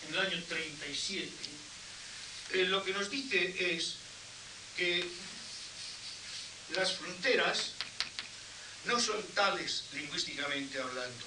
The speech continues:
sino que hay una coincidencia entre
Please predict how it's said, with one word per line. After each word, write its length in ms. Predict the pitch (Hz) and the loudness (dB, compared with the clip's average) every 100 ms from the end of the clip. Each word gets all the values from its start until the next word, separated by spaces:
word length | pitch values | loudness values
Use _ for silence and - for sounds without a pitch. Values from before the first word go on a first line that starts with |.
| - - - - - | -10 -12 -10 -6 0
sino 400 | 190 185 175 175 | 2 2 0 2
que 300 | 165 165 165 - | 2 2 0 0
hay 320 | - 226 - - - - - | 4 6 4 -2 -10 -6 -2
una 200 | 175 175 - 233 | 2 2 0 0
coincidencia 1120 | 247 208 196 - 156 190 185 160 - 135 120 - - - - - | 2 2 2 0 4 4 4 2 -4 -4 -4 -6 -10 -12 -12 -6
entre 600 | 185 180 - 160 165 160 | 0 0 0 2 2 2